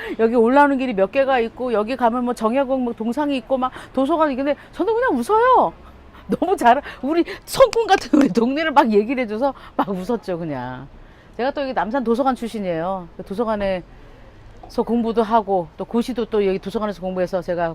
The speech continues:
붙고 그랬습니다. 그런 곳이 아니에요. 여러분 생각하는 그런,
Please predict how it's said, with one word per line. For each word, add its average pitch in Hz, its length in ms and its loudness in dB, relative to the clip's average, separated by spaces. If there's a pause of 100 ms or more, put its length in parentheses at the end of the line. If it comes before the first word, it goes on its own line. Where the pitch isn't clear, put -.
(100)
붙고 208 200 -10
그랬습니다. 180 420 -8
그런 247 340 0
곳이 214 200 -2
아니에요. 180 640 -4 (340)
여러분 185 420 -4
생각하는 240 540 -4 (140)
그런, 233 180 0